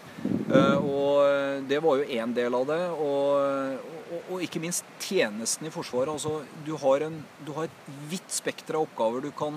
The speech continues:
eh, løse. Du kan velge i et veldig vidt spekter av, eh, jobber. Eh, og fascinasjonen av også å få lov til å tjenestegjøre på forskjellige steder i Norge,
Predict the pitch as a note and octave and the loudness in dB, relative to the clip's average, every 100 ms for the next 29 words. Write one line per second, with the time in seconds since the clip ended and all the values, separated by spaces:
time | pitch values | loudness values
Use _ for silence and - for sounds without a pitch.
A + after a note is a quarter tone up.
0 | D3+ D3 D3 D3 D3+ C3+ - D#3 D3 D3+ | -4 -4 -4 -4 -2 -2 -4 -6 -6 -6
1 | D#3 D#3 D#3+ F#3 A#2+ F#2+ G#2 C3 E3+ E3 | -8 -10 -4 -2 -2 -6 -10 -6 -6 -4
2 | C#3+ D3 - - - - F3+ C3+ D3 D3 | -6 -4 -6 -8 -8 -6 -4 -4 -4 -4
3 | - - - - C#3 C#3+ C#3+ C#3+ C#3+ C#3+ | -4 -4 -8 -8 0 0 0 -4 -6 -6
4 | D#3+ E3+ G#2+ C3 A3 B3 - - - - | 0 0 2 2 2 0 -8 -20 -18 -18
5 | - - C#3+ D3 D3 D3 D3 D3 D3 C#3+ | -10 0 4 4 2 0 0 0 0 -2
6 | C3 - F3 D3+ E3 E3 - - - - | -8 -8 0 6 6 6 2 -20 -20 -20
7 | - - - D#3+ - F3+ - - D#3+ B2 | -18 -8 -2 0 2 2 2 2 0 0
8 | C#3+ E3+ D#3+ C3+ - D3+ E3+ D#3+ A#2 A#2 | 0 -2 -2 -2 0 0 0 0 0 -2
9 | - D#3+ D#3+ D#3+ D#3+ - F#3+ A#2+ G#2+ - | -4 -2 4 2 2 -2 0 0 -2 -4
10 | A#2+ - A2 - - C3 D#3+ - D#3 G#2+ | -4 -4 -6 -6 -4 -4 -4 -2 -2 -2
11 | A#2+ D#3+ C#3 G#2+ E3 G3 | -2 -4 -4 -4 -2 -2